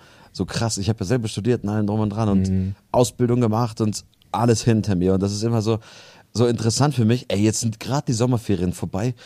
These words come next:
Speaker 2: Mhm.
Speaker 1: und dann sind sie alle auch immer so platt und boah, ich brauch die Ferien jetzt, sowas. Ist das wirklich so krass, Alter? Ich kann mich gar nicht mehr erinnern, weil ich, äh, meine, in meinem Studium, wir hatten das gar nicht. Wir hatten Vorlesungszeit drei
Speaker 2: Mhm.
Speaker 1: Monate und dann
Speaker 2: Mhm.
Speaker 1: war, ähm,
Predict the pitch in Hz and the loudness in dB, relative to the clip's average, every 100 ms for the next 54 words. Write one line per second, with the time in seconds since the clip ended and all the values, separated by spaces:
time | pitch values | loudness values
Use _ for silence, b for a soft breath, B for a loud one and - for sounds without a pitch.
0 | B - 92 95 101 110 101 - - 107 | B -4 -2 0 0 -2 -4 -6 -8 -8
1 | 110 117 117 110 110 120 - - 117 120 | -6 -6 -4 -4 -6 -6 -4 -2 -2 0
2 | 120 113 85 110 113 107 - 117 123 - | -2 -2 -4 -2 -2 -2 -2 0 0 0
3 | 123 - 127 120 107 117 120 117 120 110 | -4 -2 0 2 0 -2 0 2 0 0
4 | 117 113 B B B 120 156 117 110 131 | -2 -2 B B B 0 2 2 2 2
5 | 156 156 95 101 127 143 - 92 127 131 | 2 -2 0 2 2 0 -6 -4 -4 -4
6 | 139 127 139 147 - 135 156 135 120 113 | -4 -2 -2 -2 -2 -2 0 2 2 2
7 | 151 160 B B B 110 113 - - 107 | 0 -2 B B B 4 4 0 -2 2
8 | 107 113 131 127 117 107 113 139 135 127 | 2 2 2 2 0 0 0 0 0 0
9 | 123 - 92 113 113 92 - 110 113 98 | 0 -2 -2 -2 -2 -2 0 0 2 0
10 | 95 98 87 B B - - 107 123 127 | 0 -2 -4 B B -2 4 6 6 4
11 | 147 - 151 151 147 156 165 170 170 220 | 0 2 0 2 2 4 4 4 2 0
12 | 165 131 131 131 131 131 120 B - 110 | 2 2 2 2 2 0 -2 B -4 0
13 | 104 104 104 104 | 2 2 2 2